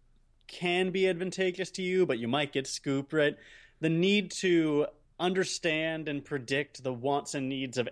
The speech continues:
everyone else at the table makes the strategic element and the tactical element of the Castles of Mad King Ludwig much more satisfying to me. I also just like the theme a lot more. It's sort of more charismatic.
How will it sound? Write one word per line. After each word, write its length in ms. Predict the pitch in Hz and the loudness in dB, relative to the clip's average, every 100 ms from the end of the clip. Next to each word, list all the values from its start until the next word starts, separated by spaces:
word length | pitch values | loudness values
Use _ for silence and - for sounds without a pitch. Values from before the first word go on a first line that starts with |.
| - | -2
everyone 420 | 139 143 135 131 | 0 0 2 2
else 320 | 117 139 - | 2 2 0
at 80 | 202 | -4
the 80 | 190 | -2
table 540 | 202 196 208 240 254 _ _ _ _ _ _ | 0 2 0 -4 -6 _ _ _ _ _ _
makes 480 | 143 147 170 170 - | -6 0 0 0 -8
the 320 | - 143 139 | -4 0 0
strategic 800 | 127 - 143 - - 247 208 175 135 | 0 -4 -6 -6 -4 -2 0 0 2
element 560 | 127 120 117 117 - | 0 0 -4 -6 -6
and 180 | 123 117 | -6 -4
the 60 | 117 | -2
tactical 500 | 190 196 156 143 127 | -2 -2 -4 -2 0
element 300 | 120 117 113 | -2 -4 -8
of 60 | |
the 60 | 123 | -10
Castles 400 | - 131 120 127 | -2 -2 -2 -4
of 60 | |
Mad 200 | 123 120 | -2 -2
King 200 | 117 120 | -4 -6
Ludwig 360 | 120 120 117 113 | -4 -2 -2 0
much 200 | 127 120 | -2 -2
more 140 | 123 | -4
satisfying 800 | 110 - 107 113 107 104 101 76 | -4 -2 -2 -2 -4 -6 -6 -6
to 100 | - | -8
me. 260 | 104 - - _ _ | -10 -10 -14 _ _
I 120 | - 160 | -2 2
also 280 | 208 208 | 2 4
just 220 | 180 151 147 | 2 0 0
like 200 | 135 - | -2 -2
the 80 | |
theme 300 | 117 120 120 | -8 -6 -2
a 60 | 143 | 0
lot 260 | 156 165 165 | 2 0 2
more. 240 | 175 170 | 0 0
It's 140 | 123 | -2
sort 160 | - 127 | -2 -2
of 100 | 113 | 0
more 200 | 131 131 | 2 2
charismatic. 680 | - 147 120 110 110 127 | 2 0 0 0 -4 -4